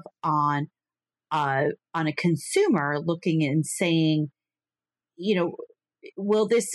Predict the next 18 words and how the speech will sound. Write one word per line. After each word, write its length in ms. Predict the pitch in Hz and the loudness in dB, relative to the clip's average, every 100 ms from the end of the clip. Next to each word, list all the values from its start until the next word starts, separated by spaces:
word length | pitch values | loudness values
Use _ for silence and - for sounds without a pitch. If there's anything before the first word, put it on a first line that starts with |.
| - | -6
will 200 | 196 202 | -2 0
this 380 | 247 262 - - _ _ _ - | 0 -2 -8 -14 _ _ _ -6
put 180 | 269 277 | -4 0
Rivian 420 | 202 185 175 170 | 0 2 0 0
too 280 | - - 240 | -2 0 0
much 240 | 220 185 | 0 -2
on 120 | 170 165 | -2 -2
the 100 | 156 - | -4 -4
commercial 640 | 170 165 202 - 160 117 | 0 2 0 -2 -4 -4
side?" 540 | - 131 117 90 - 190 - - _ | -4 -2 -2 -2 -4 -8 -20 -20 _
You 120 | 190 | -2
know, 60 | 175 175 | -2 -2
I 100 | 185 | -2
don't 120 | 208 | -2
know 120 | 214 | 0
any 140 | 208 185 | 0 0
consumers 600 | 180 170 196 185 180 180 | -2 -2 0 0 0 0
that 220 | 165 156 | -2 -2